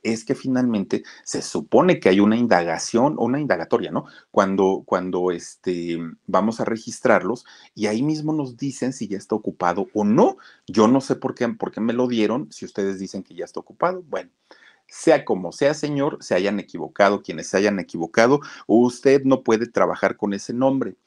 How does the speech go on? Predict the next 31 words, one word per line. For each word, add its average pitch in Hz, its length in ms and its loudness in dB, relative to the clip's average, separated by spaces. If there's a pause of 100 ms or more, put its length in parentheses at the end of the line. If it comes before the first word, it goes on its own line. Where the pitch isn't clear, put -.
(320)
porque, 135 640 2
este, 90 380 -8
ya 98 120 2
está 98 340 2
ocupado. 82 600 -8
Y 98 100 -10
si - 140 -6
usted 156 260 0
decide 165 500 0 (320)
utilizar 98 640 0
a 110 60 4
Los 95 180 2
Rayos 104 380 0
del 127 200 0
Norte, 135 440 0 (240)
pues 87 160 -6
resulta 95 340 -6
que 92 100 -10
nos 85 180 -10
va 87 80 -2
a - 40 -6
tener 90 260 -6
que - 120 -12
pagar 82 460 -2 (120)
unas 82 280 -2
regalías 117 680 0
por - 280 -8
la, 80 440 -4
por 87 140 -8
utilizar 82 520 -10
nuestro, 92 380 -6